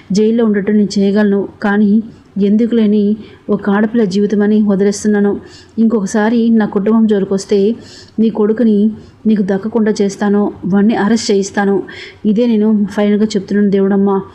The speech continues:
గుర్తుపెట్టుకో" అని దేవుడమ్మకి వార్నింగ్ ఇచ్చి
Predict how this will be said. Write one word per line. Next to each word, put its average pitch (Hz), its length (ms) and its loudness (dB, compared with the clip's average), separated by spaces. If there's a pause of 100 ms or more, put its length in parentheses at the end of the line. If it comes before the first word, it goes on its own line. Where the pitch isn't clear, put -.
(320)
గుర్తుపెట్టుకో" 208 640 -2 (380)
అని 220 380 2 (460)
దేవుడమ్మకి 220 800 2
వార్నింగ్ 214 520 2
ఇచ్చి 202 480 0